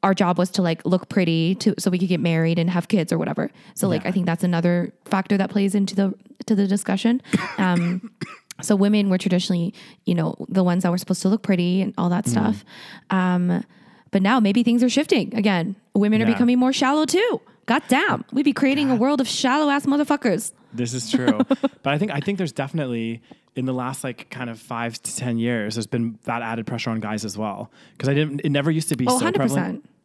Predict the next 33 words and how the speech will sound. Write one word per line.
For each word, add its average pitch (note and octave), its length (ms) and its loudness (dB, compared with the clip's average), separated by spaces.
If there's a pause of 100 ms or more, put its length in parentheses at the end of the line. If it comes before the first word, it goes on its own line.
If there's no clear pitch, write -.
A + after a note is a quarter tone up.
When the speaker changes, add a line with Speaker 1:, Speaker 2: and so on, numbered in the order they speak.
(100)
Speaker 2:
Yeah. A2+ 340 -6 (480)
I, C3 120 -2
I, C#3+ 180 -4
I - 20 -4
mean, D3+ 120 0
it's, D3 180 -6
it's D3+ 140 -2
always F3 200 0
kind D3 140 -2
of A#2 100 -8
been A#2 180 0
there B2+ 120 0
in C3+ 60 0
the C3+ 60 0
media, C#3+ 280 0
but B2+ 100 -2
it's, - 100 -6
like, A2 160 -6
more A#2+ 300 2
pressure A2 400 -4
now G#2+ 440 -6
more A2+ 200 -2
than G#2+ 140 -4
ever. G#2 140 -6
And B2 100 -6
especially C3+ 400 -4
with A#2+ 100 -6
social A2+ 260 -6
media, A2 340 -2
it's A2+ 140 -10
in C3 160 -4
your A#2+ 100 -2
face. A#2 460 -8